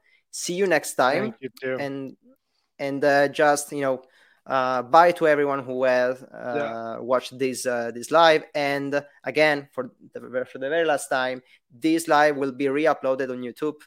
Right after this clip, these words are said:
Speaker 1: uh, later, and also on Spotify and other, uh, podcast platforms. So,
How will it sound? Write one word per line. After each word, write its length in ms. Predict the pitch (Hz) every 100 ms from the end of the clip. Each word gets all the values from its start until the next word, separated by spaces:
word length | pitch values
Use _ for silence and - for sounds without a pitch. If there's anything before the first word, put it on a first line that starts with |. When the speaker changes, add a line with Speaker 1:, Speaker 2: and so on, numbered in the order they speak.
| _ - _ _ 127
Speaker 1:
uh, 160 | 120
later, 400 | 117 170 185 180 -
and 180 | 147 139
also 380 | 143 143 139
on 160 | 135 131
Spotify 600 | 127 - 160 151 147 135
and 120 | 127 127
other, 400 | 127 127 120 120 _ _ -
uh, 180 | 127 120 -
podcast 480 | 127 - 127 - -
platforms. 400 | 131 123 127 120
So, 340 | - 131 123